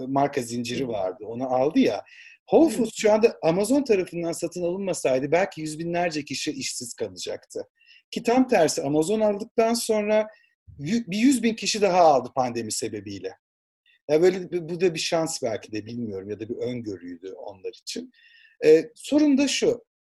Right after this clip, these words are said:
Speaker 1: e, pandemi sonrasında nasıl, e, yine evrilmeye gel-, gelecek sorum. Yani bir sürü küçük işletme var, tek kişilik, işte kafeler dolu, bir sürü ortak çalışma alanları dolu bu tek kişilik işletmelerde.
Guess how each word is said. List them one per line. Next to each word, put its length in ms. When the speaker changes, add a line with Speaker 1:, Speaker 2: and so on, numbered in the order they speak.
Speaker 1:
e, 260
pandemi 420
sonrasında 640
nasıl, 460
e, 20
yine 260
evrilmeye 640
gel-, 340
gelecek 400
sorum. 300
Yani 360
bir 60
sürü 300
küçük 260
işletme 460
var, 340
tek 200
kişilik, 640
işte 380
kafeler 560
dolu, 540
bir 40
sürü 240
ortak 460
çalışma 440
alanları 580
dolu 500
bu 80
tek 200
kişilik 300
işletmelerde. 800